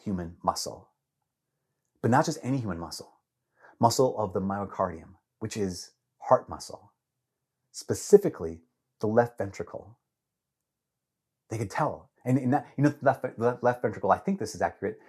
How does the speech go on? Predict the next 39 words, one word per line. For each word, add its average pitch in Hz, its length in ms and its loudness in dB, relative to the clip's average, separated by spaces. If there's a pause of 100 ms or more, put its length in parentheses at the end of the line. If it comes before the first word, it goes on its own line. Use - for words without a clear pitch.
(320)
The 101 80 -6
left 151 260 0
ventricle 107 680 -6
is 98 160 -6
the 101 80 -4
part 104 360 4
of 90 180 -10
the 87 100 0
heart - 460 -8 (420)
that - 220 -6
pumps 131 400 -4
oxygenated 101 800 -4
blood 87 200 0
to 78 120 -18
the 85 80 -6
rest 82 240 -6
of 82 40 -16
the 85 60 -8
body. 80 380 -10
Think 120 140 -2
about 92 220 0
this 95 160 -8
is 98 120 -10
the 95 120 -8
Eucharist. 90 540 -8 (380)
The 107 80 -2
Eucharist 120 280 2
is 98 140 -10
literally 135 720 0
the 98 160 -4
heart - 520 -2 (300)
of 90 140 -6
God 80 300 -6 (1080)
and 104 120 -4
the 107 60 -4
part 123 300 0
of 139 120 -8
the - 80 -6
heart - 400 -6